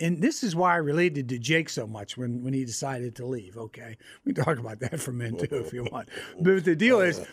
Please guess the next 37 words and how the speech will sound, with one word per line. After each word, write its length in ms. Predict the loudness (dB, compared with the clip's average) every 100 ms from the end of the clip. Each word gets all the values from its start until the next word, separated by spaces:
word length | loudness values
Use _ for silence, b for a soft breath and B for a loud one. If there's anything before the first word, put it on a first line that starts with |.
| -10 -4
that 240 | -4 -6 _ -20 -6
my, 220 | -2 -2 2
my 220 | 4 4
deal 180 | 4 4
was 380 | 6 4 2 -6 _ _ _ _ _ 2
I 220 | 6 6
quit 280 | 4 6 6
a 80 | 6
job 380 | 2 -4 -8 -14 _ _ _ _ _ _ _ _
as 100 | -4
a 60 | -4
college 500 | 2 6 6 6 2
football 380 | 0 0 -4 -10
coach, 440 | -12 -14 -14 -16 _ _ _
okay, 440 | -6 -2 -2 -2 -4 B B
with 160 | 2 2
a 80 | 2
bunch 340 | 4 4 4
of 120 | 2
guys 280 | 4 4 2
who 120 | 2
ended 200 | 2 2
up 160 | 0 2
going 280 | 2 4 4
on. 320 | 4 4 0 B B B B B
One 160 | 4 4
of 20 |
the 80 | 6
guys 220 | 4 4
on 60 | 0
the 20 |
staff 240 | 2 2
has 180 | 0 0
two 140 | -2
Super 300 | 0 2 2
Bowl 220 | 4 4 4
rings. 360 | 2 2 -2